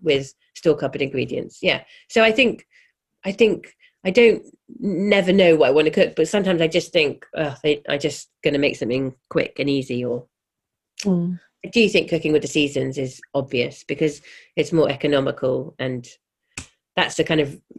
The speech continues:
Speaker 1: resource that you can just use like a food map, can't you? Squash are in season now, then it's sprouts, parsnips, you know, if you just know your way around vegetables.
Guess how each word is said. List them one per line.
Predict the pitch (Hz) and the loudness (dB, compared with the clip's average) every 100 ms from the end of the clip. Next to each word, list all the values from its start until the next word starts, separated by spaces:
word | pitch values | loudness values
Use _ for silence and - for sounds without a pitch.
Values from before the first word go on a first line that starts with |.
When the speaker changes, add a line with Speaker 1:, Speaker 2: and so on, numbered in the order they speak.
| - - | -14 -12
Speaker 1:
resource | 156 160 165 - 131 127 | -4 0 0 2 0 0
that | 147 - | 0 0
you | 139 | 0
can | 139 | 0
just | 147 - | 0 0
use | 151 151 143 139 | 2 4 2 0
like | 131 - | -4 -2
a | 127 123 123 _ | -2 -2 -8 _
food | 175 160 131 | 2 2 2
map, | 113 - - | -6 -8 -4
can't | 160 - | -2 0
you? | 123 123 - - _ _ _ _ - | -4 -6 -10 -18 _ _ _ _ -20
Squash | - 175 147 156 | -2 2 2 2
are | 143 | 0
in | 143 | 0
season | 139 147 143 139 | 0 -2 -2 -2
now, | 139 135 135 131 131 | 0 0 -2 -4 -4
then | 147 143 | -2 -2
it's | 107 - | -2 -6
sprouts, | - 139 135 127 - - - _ _ - | -2 0 2 -2 -6 -18 -20 _ _ -2
parsnips, | 143 - 143 127 - - | -2 0 -2 -4 -6 -4
you | 160 | 0
know, | 131 120 | 0 0
if | - | -4
you | 160 | -2
just | 156 143 - _ - _ _ _ | -2 -2 -6 _ -20 _ _ _
know | 151 147 | 0 4
your | 143 143 | 6 4
way | 139 135 | 4 4
around | 131 131 127 123 | 2 -2 -4 -4
vegetables. | 139 123 120 123 117 120 - - | -4 -4 -6 -4 -4 -6 -14 -20